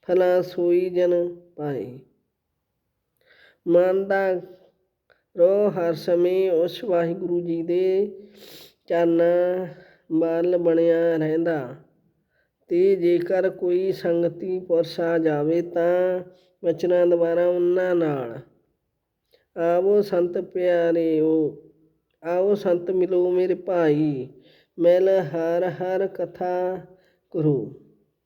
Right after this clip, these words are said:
ਹਰ ਹਰ ਨਾਮ ਹੋਤ ਹੈ, ਕਲਯੁਗ ਖੇਵਟ ਗੁਰ ਸ਼ਬਦ ਧਰੋ।"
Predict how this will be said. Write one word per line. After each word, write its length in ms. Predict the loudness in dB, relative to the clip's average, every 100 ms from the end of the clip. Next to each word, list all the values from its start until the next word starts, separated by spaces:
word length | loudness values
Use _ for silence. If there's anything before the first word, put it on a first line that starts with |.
| _ _ _ _ _ _ -6
ਹਰ 200 | 0 0
ਹਰ 360 | 0 0 2 2
ਨਾਮ 500 | 4 4 4 4 2 0 0 -2 -4 -10 -20 _ _ -10 -4
ਹੋਤ 440 | 0 2 2 0
ਹੈ, 580 | -4 0 2 2 -2 -8 -20 _ _ _
ਕਲਯੁਗ 880 | -4 0 0 -2 -6 2 2 4 0 -6 -20 _ _ _ _ _ _ _ _ _ _ _ _ _ _ _ _ _
ਖੇਵਟ 580 | -4 2 2 2 0 0 -2 -4 -18 _ _ -4
ਗੁਰ 440 | 0 2 2 -2
ਸ਼ਬਦ 540 | -2 -2 0 -2 -4 -2 0 0 -4 -8 -20 _ _ _ _ _ _ _ _ _ _ -4
ਧਰੋ।" 480 | 0 2 0 -4